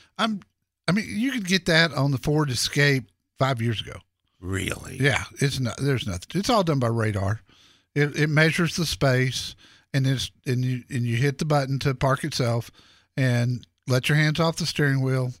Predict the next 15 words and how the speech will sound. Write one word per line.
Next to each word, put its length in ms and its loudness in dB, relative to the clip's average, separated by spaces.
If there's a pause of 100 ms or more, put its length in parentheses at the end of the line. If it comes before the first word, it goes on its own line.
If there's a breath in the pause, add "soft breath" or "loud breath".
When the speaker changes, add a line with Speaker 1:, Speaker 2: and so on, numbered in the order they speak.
(540)
Speaker 1:
It 80 0
will 360 0
direct 460 2
you 220 2
to 420 2 (400 soft breath)
take 180 0
your 60 -2
foot 180 2
off 180 2
the 60 -6
brake. 460 0 (320)
It'll 300 0 (600)
perfectly 440 2
parallel 480 0
park. 460 -2